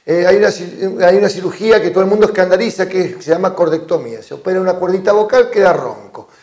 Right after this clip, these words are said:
Se operan dos cuerditas vocales y queda afónico. ¿Tá? Y todo, "Oh, Carlos, pero, eh, flaca, no es, no es, no es", yo, no, nosotros no practicamos abortos.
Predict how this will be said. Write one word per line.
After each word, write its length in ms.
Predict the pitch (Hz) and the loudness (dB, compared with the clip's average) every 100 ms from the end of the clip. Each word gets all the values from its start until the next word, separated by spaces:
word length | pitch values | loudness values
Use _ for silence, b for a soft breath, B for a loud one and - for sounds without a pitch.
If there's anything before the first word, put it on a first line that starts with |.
| b b | b b
Se 140 | - | -6
operan 320 | 147 190 190 | -2 0 2
dos 180 | 190 240 | 4 2
cuerditas 400 | 208 214 226 220 | 4 2 4 4
vocales 380 | 226 233 247 240 | 4 4 2 2
y 40 | - | 0
queda 360 | 202 196 196 | 0 0 0
afónico. 800 | 170 - 147 113 104 107 117 104 _ b b b | -6 -4 -6 -6 -8 -16 -16 -18 _ b b b
¿Tá? 380 | 180 220 - - | 2 2 2 -4
Y 80 | 170 | -2
todo, 160 | 185 226 226 | 4 6 8
"Oh, 320 | 240 269 262 233 | 6 6 4 4
Carlos, 260 | 262 233 | 4 4
pero, 140 | 226 220 | 4 4
eh, 260 | 233 233 | 2 0
flaca, 320 | 226 240 240 220 | 0 0 2 2
no 180 | 240 | 4
es, 100 | 247 | 4
no 120 | 233 240 | 4 4
es, 260 | 233 220 | 4 4
no 180 | 220 240 | 4 4
es", 300 | 240 214 214 | 4 2 0
yo, 220 | 226 226 | 2 2
no, 240 | 220 233 226 | 4 2 2
nosotros 340 | 196 226 214 | 0 -2 0
no 100 | 220 | 0
practicamos 540 | 214 214 220 202 156 | 0 0 -2 0 0
abortos. 400 | 151 147 143 143 | 2 0 -2 -12